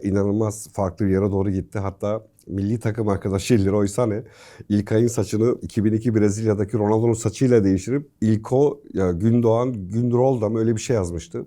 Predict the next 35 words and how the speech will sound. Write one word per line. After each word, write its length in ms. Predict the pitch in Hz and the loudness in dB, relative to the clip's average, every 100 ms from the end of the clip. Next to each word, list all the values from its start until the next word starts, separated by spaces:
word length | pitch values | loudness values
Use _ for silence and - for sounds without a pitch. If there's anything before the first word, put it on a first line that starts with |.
| - | -8
Bunu 120 | 104 | -6
arkadaşlar 540 | 98 107 101 - 101 95 | -4 -4 -4 -4 -6 -4
buraya 220 | 98 95 | -2 -2
bulup 220 | 98 92 | -6 -6
koyabilir 420 | 101 90 87 101 | -2 0 0 -4
kesinlikle. 580 | - 92 - 90 - 110 | -8 -12 -10 -12 -8 -8
Çok, 260 | 113 - - | -6 -8 -10
<laughs> 680 | - - - - - _ | -18 -20 -20 -20 -20 _
e, 60 | 90 92 | 0 0
Ronaldo, 840 | 90 87 101 110 117 98 101 95 | 0 2 2 4 2 2 -2 -2
Brezilyalı 480 | 95 98 101 101 107 | -2 -2 -2 -2 -2
fenomen 440 | 101 98 113 104 | -2 0 2 2
Ronaldo'ya 520 | 95 107 107 98 90 | 0 0 0 2 2
benzetildi. 600 | 85 82 85 87 95 127 | 0 -2 -6 -8 -6 -6
O 120 | - 87 | -6 -8
kadar 260 | 92 107 | -6 -6
çok 200 | - 92 | -6 -6
gol 100 | 92 | -4
atıyor 300 | 90 - 131 | -4 -4 -6
ki 200 | - - - | -6 -8 -4
enteresan 600 | 87 85 95 90 107 101 | -4 -2 -4 -2 -2 0
bir 60 | 92 | 2
role 260 | 92 101 | 2 0
büründü. 360 | 92 85 113 170 - | -2 -4 -6 -8 -6
Ama 320 | 101 101 107 _ _ _ | -4 -4 -8 _ _ _
Şampiyonlar 580 | - 98 92 107 107 135 | -10 -6 -4 -2 -2 0
Ligi'nde 320 | 139 117 104 | 0 0 0
gol 180 | 87 87 | 0 0
atmasa 460 | 131 165 127 - 92 | 0 -2 -2 -2 -2
dahi 340 | 90 101 143 - _ - | -2 -2 -6 -10 _ -4
İlkay'ın 400 | 101 - 120 120 | -4 -2 -4 -4
şuraya 420 | - - 156 117 | -6 0 2 4
yaptığı 420 | 107 87 - 92 | 2 0 -4 -4
koşular 460 | 95 - 120 160 - - | -4 -6 -4 -6 -8 -6
hem 320 | 104 139 | -2 0